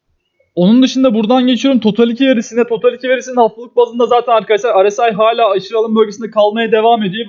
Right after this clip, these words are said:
Ve aşırı alım bölgesinde kaldığı sürece gördüğünüz gibi her hafta yeni bir zirve gelmekte. Ee, şu zamanlarda olduğu gibi korkuların, e, çok gereksiz olduğunu görüyorsunuz arkadaşlar. Total iki verisinde herhangi bir sıkıntı söz konusu değil. E, günlük bazına geçtiğimiz zaman da burada,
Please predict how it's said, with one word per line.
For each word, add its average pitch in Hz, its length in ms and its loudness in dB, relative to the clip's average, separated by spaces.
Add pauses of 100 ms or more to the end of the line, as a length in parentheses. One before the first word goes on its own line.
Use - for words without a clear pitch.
Ve 233 60 4 (480)
aşırı 208 220 -4
alım 233 180 4
bölgesinde 233 360 0
kaldığı 226 360 0
sürece 214 260 -2
gördüğünüz 220 400 0
gibi 196 160 -2
her 240 180 2
hafta 226 280 -2
yeni 220 200 -2
bir 226 60 -4
zirve 202 320 0
gelmekte. 240 640 -2 (920)
Ee, 170 220 2
şu 233 200 -8
zamanlarda 233 580 2
olduğu 233 320 0
gibi 190 200 -2
korkuların, 226 720 0 (720)
e, 160 280 2
çok 220 220 0
gereksiz 233 380 0
olduğunu 233 280 0
görüyorsunuz 220 440 2
arkadaşlar. 175 440 -2
Total 220 280 -2
iki 233 140 -6
verisinde 208 340 0
herhangi 214 340 2
bir 202 60 -4
sıkıntı 196 480 -4
söz 226 280 -2
konusu 214 300 -4
değil. 240 220 -2
E, 202 120 4
günlük 214 380 0
bazına 233 240 2
geçtiğimiz 240 460 -6
zaman 214 400 0
da 220 140 0
burada, 226 380 0